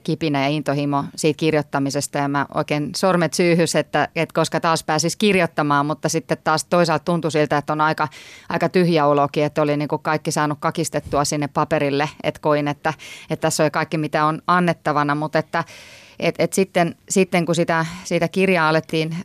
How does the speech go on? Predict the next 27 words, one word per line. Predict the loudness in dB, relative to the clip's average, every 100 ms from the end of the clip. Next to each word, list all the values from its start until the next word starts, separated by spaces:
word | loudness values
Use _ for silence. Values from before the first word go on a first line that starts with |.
| -2
alettiin | 0 0 0 0
suunnitella | 2 2 2 2 2 2
ja, | 2 -2 -8
ja, | -4 -4 -2
ja | -2 -4 -2
keskustella | 0 0 -2 -2 0 0
siitä | -2 -2 -4 -6 _
kustantajan | 0 0 0 2 0
kanssa, | 0 -2 0
että | -2 -2 -6 -4
tämmönen | -2 -2 -2 0
aihe | 2 2 2
niin, | -2 -4 -6 -10 -20 -20 -8
niin, | -2 -2 -2
niin | -4 -2
tuli | 2 2
esille, | 4 2 2 2
niin | 0 -2 -4 -18 _
kyllä | 0 2 2
mä | 0 0
siitä | 0 0 0 -2 _ _ _ _
aika | -2 0 2
välittömästi | 0 0 -2 -2 -2 -2
innostuin, | 0 -2 -4 -6 -4
koska | -4 -2 -2
itse | -2 0 2
elän | 2 0 -2